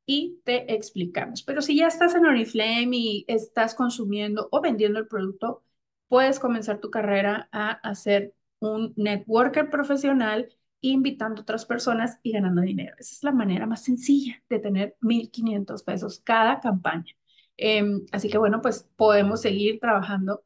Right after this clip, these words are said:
en eso, ¿no? Y es, esto es cómo funciona, ¿no? Invitas a tres personas cada campaña,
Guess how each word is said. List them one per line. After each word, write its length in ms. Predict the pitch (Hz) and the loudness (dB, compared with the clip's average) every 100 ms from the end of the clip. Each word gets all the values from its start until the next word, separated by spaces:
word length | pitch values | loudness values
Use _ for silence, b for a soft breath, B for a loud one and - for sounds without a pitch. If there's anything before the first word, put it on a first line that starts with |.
| - | -6
en 220 | 202 175 | -2 -2
eso, 320 | 170 - - | -4 -10 -14
¿no? 200 | 277 294 B B B | -12 -12 B B B
Y 100 | 285 | 0
es, 120 | 311 | 2
esto 240 | 330 - 330 | 2 0 -2
es 60 | |
cómo 240 | 330 285 247 | 4 4 4
funciona, 520 | 208 196 196 180 - | 0 0 0 -2 -4
¿no? 180 | 233 311 | -4 -2
Invitas 420 | 254 247 294 349 349 | -2 -2 0 0 2
a 100 | 294 | 2
tres 220 | 285 285 | 0 -2
personas 420 | 277 254 226 208 | -4 -4 -4 -4
cada 240 | 214 202 | -4 -2
campaña, 640 | 202 233 294 294 285 302 | -2 0 2 4 4 0